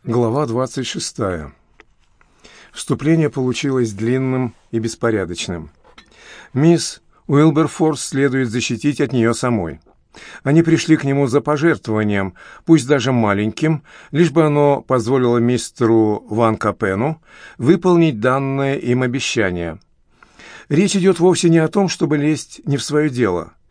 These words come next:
Речь идет о том, чтобы положить конец вопиющему публичному скандалу. Мисс Уилберфорс в дневное время спит, а по ночам шокирует население Непенте.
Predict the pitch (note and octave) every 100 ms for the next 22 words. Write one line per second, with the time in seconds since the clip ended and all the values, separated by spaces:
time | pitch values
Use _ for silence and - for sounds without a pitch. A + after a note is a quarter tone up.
0 | - - C#3+ F3 E3+ E3+ F3 E3+ D#3 F3
1 | D#3 - C#3+ C#3+ D3 C3+ C#3+ B2 C#3+ C3
2 | B2 C#3 - C3+ C#3 B2+ B2+ C3+ - C#3
3 | C3+ B2 A2+ B2 - B2+ B2+ - C#3 C#3+
4 | C3+ F#2 D#2 - _ _ - - - C3+
5 | D#3+ E3 - - C3 C#3 C3+ D#3+ - E3+
6 | E3 - - _ - - - C3+ D#3 D#3+
7 | F#3 F3 F3 F3 E3 - C3+ B2+ - -
8 | _ _ - - - D3 D3 - F3 E3+
9 | C3+ D#3 D#3+ E3 C#3+ - B2 B2+ C3 C#3+
10 | D3 B2 G#2 - G#2+ G2+